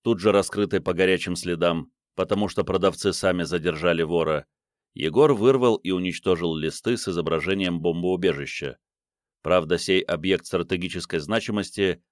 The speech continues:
наверняка где-то отражен в архивах Белорусского военного округа и штаба гражданской обороны, но туда простой лейтенант не вхож. Как, с другой стороны, и те, кто вздумает копать под «Счастье».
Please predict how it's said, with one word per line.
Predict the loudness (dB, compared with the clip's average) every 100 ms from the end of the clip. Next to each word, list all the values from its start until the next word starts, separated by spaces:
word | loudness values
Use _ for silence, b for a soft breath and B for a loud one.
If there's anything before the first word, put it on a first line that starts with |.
| _
наверняка | -2 2 2 2 0 0
где-то | 2 0 2 0
отражен | 2 0 2 2 2 -4 _ -8
в | 0
архивах | 0 2 0 0 0
Белорусского | 2 4 4 0 -2 0
военного | 2 2 2 0 0
округа | 2 0 0 0 2 0 _ _ _
и | -4 -2
штаба | 0 2 2 2
гражданской | 2 0 0 -2 0 0
обороны, | 4 4 2 0 -8 _ _ _ _ -6
но | 0 0
туда | 2 4 4
простой | 4 2 2 0
лейтенант | 0 -2 -2 0 -2 -4
не | -6 -6
вхож. | -2 0 0 -2 -14 _ _ _ _ _ _ _ 0
Как, | 2 2 -2 -14
с | -2
другой | 0 4 2
стороны, | 2 2 2 0
и | -2 -6
те, | -2 0 0
кто | 2 0
вздумает | 0 -2 0 0 0
копать | -2 0 -2 -2
под | -4 -4
«Счастье». | -2 -2 -2 -6 -8 -10